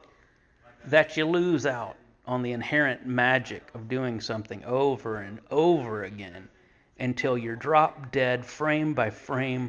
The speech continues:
perfect at doing it. You know, you gotta understand each little challenge. You get to the third floor of the level and you're almost finished and you die. And then the next time you make it a little further. And,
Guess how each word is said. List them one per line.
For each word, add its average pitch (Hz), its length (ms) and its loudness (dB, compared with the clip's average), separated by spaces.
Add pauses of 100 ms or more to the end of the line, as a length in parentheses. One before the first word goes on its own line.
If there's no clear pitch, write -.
perfect - 540 0
at 107 160 -14
doing 110 380 -8
it. - 160 -20 (1200)
You 107 100 -16
know, 110 140 -8
you 117 160 -6
gotta 147 240 6
understand 143 640 0
each 175 380 -10
little 196 220 2
challenge. 117 640 4
You 107 100 -10
get 131 300 -8
to 131 100 -8
the 110 180 -8 (1500)
third 185 380 6
floor 185 400 4
of 170 100 4
the 147 80 2
level 180 400 4
and 156 80 0
you're 127 160 2
almost 185 540 2
finished 202 360 -2
and 131 140 -2
you 123 80 -2
die. 123 460 6
And 120 100 -6
then 135 100 -4
the 127 60 -2
next 151 300 0
time 165 260 0
you 139 60 0
make 160 260 0
it - 80 -2
a 160 40 2
little 160 260 2
further. 131 640 2
And, - 120 -18